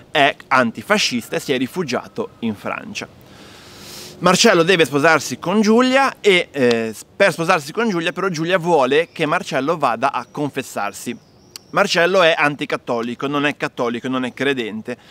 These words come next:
ma per, ehm, sposarsi con Giulia deve per forza, se no quella lì non si muove di un centimetro, e va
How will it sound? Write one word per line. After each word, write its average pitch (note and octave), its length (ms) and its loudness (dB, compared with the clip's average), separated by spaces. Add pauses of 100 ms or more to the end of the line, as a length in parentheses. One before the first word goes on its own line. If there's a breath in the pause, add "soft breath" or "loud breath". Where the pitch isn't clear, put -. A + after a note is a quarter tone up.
(120)
ma F3 300 2 (160)
per, C3 500 2
ehm, G2+ 680 -8 (260)
sposarsi D3 560 0
con A3 140 -2
Giulia C3 240 -6
deve A#2+ 420 -2
per D3 220 -10
forza, G#2 420 -10
se A#2+ 140 -10
no A2 100 -6
quella B2 200 -4
lì A#2+ 140 -2 (320 loud breath)
non D3 260 0
si D3+ 140 -2
muove A#2 480 -2
di A#2 100 -4
un C3+ 140 -2
centimetro, C3 640 -8
e G#3+ 120 0
va A2+ 160 -6